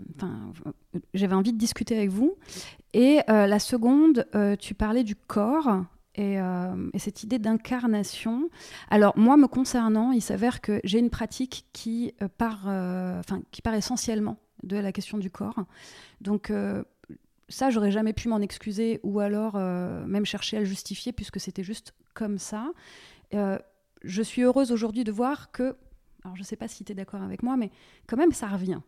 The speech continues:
C'est-à-dire ça revient, pourquoi ? Parce que je crois qu'on s'intéresse quand même de plus en plus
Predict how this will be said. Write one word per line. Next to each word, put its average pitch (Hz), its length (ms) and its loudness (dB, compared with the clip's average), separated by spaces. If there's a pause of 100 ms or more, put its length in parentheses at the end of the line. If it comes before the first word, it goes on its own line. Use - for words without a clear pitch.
C'est-à-dire 202 360 -6
ça 214 160 -6
revient, 233 460 2
pourquoi ? 262 420 0
Parce - 340 -8
que 262 200 -2
je - 80 -6
crois - 180 -6
qu'on 240 120 -2
s'intéresse 240 440 -2
quand 233 100 -4
même 240 100 2
de 214 80 -2
plus 269 320 -4
en 247 80 -2
plus - 420 -8